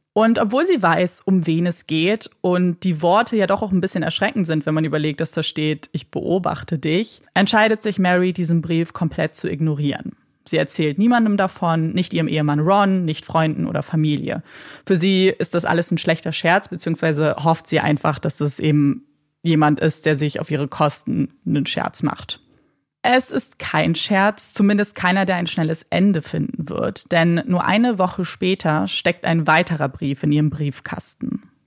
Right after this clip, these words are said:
Dort steht: „Ich weiß alles, ruf den Sheriff an, er kann dich nicht immer beobachten.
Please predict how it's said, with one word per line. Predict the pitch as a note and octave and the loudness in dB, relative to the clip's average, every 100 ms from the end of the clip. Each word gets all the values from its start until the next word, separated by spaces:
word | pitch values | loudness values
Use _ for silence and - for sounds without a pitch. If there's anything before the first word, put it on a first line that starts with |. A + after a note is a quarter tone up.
| _ | _
Dort | - D#3+ - | 0 0 0
steht: | - E3+ F3 F3+ - _ _ _ _ _ _ _ - | 0 2 2 -2 -12 _ _ _ _ _ _ _ -4
„Ich | G3+ F#3 | -2 2
weiß | F3 F3 - | 2 0 -2
alles, | F3 F3+ A3 C#4+ - - - _ _ - | 0 2 2 0 -4 -16 -20 _ _ -4
ruf | F#3 A#3+ | 0 0
den | - F#3+ | 0 -2
Sheriff | F#3 F#3 G3+ A3 | 0 0 2 0
an, | - G3 G#3 A3 A#3+ - | -2 0 2 0 -2 -2
er | G3 | 0
kann | - F#3+ | 2 2
dich | G3+ - | 2 -2
nicht | F3+ | -4
immer | - E3 D3+ | 0 2 2
beobachten. | - - D3 - - - - F#3 | -2 -6 -6 -8 -10 -8 -6 -6